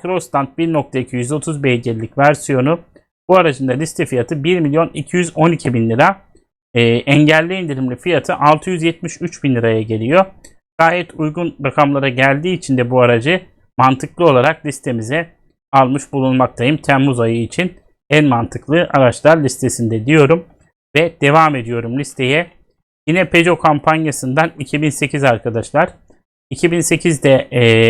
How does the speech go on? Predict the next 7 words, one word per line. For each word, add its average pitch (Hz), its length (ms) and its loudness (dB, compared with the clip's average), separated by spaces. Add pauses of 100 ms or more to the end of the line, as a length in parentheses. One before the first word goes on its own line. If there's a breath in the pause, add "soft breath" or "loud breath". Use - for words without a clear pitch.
(420)
aynı 156 300 4
şekilde 127 460 -2
zaten 156 420 -2 (480)
liste 160 260 -2
fiyatı 127 420 0
bu 143 100 4
aracın 135 400 0